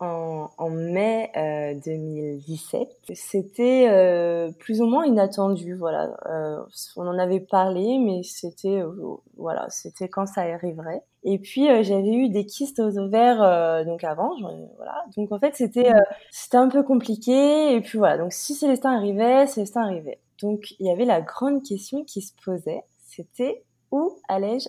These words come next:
Speaker 1: accoucher ? Soit
Speaker 2: Ouais.
Speaker 1: à Tortola, soit, euh, en Guadeloupe, ou soit à Saint-Martin.
Speaker 2: Oui, pourquoi ces trois choix alors ?
Speaker 1: Parce que le frère de Sébastien habite, euh, à Saint-Martin. La sœur et la mère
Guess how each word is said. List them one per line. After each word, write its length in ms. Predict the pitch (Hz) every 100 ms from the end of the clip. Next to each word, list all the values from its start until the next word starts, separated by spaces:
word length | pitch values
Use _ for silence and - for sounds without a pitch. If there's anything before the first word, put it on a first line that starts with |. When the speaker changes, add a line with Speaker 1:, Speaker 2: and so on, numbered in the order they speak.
| _
Speaker 1:
accoucher ? 640 | 240 240 220 208 - 185 _ -
Soit 300 | 233 226 302
Speaker 2:
Ouais. 60 | 311 - -
Speaker 1:
à 100 | 220
Tortola, 640 | 190 180 - 196 185 - _ _ _ _
soit, 560 | - - 240 240 247 - -
euh, 480 | 175 165 165 165 - _
en 320 | - 165 160 165
Guadeloupe, 580 | 160 160 202 453 - - -
ou 60 |
soit 200 | - 247
à 80 | 220
Saint-Martin. 580 | - 220 185 175 - - _ _
Speaker 2:
Oui, 120 | 226
pourquoi 200 | 220 233
ces 160 | 277 247
trois 240 | - 220 214
choix 220 | - 220
alors ? 420 | 208 202 208 - -
Speaker 1:
Parce 280 | 233 247
que 100 | -
le 240 | 294 233 196
frère 640 | - - 277 285 285 269
de 480 | 202 214 202 196 185
Sébastien 800 | 196 - 214 196 202 - 233 233 233
habite, 460 | 180 180 220 - 185
euh, 240 | 165 156 -
à 100 | 156
Saint-Martin. 640 | - 170 160 - - 262 587 _ _ - 202
La 200 | 185 175
sœur 420 | - - 302 311
et 80 | 254
la 180 | 202 185
mère 300 | 220 285